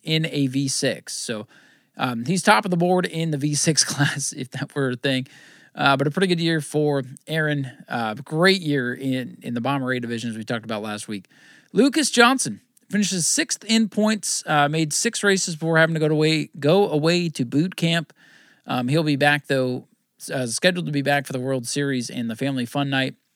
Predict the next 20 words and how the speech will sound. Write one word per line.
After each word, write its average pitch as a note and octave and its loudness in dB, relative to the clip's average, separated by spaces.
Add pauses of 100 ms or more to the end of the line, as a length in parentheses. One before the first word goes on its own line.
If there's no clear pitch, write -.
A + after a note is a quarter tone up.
(140)
and C3+ -6
then C3 -4
we'll A#2+ -4
see C#3+ -4
if B2+ -4
he's B2 -6
able B2+ -4
to B2 -4
make B2+ -4
it A#2+ -4
for B2+ -6
a A2+ -6
few C3+ -2
races A#2 -2
in B2+ -4
the A#2 -4
regular A#2 -4
season. C#3 -2
But B2+ -2
hey, D#3+ 2